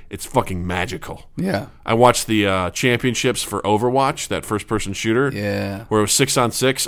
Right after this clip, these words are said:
Speaker 1: I was blown away at the teamwork of these guys and this, the sheer skill,
Speaker 2: Yeah.
Speaker 1: because they all moved as one giant unit.
Speaker 2: Yeah, yeah,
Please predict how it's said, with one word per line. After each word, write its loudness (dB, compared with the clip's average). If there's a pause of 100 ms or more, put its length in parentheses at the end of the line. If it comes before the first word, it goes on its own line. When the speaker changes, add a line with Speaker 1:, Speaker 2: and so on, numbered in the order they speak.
Speaker 1:
I 4
was 2
blown 2
away -2 (340)
at -2
the -4
teamwork 0
of -6
these -6
guys -2
and -4
this, -4
the -10
sheer 0
skill, -2 (140)
Speaker 2:
Yeah. 0
Speaker 1:
because 2
they 4
all 4
moved 2
as -4
one -4
giant -6
unit. -10
Speaker 2:
Yeah, 2
yeah, 6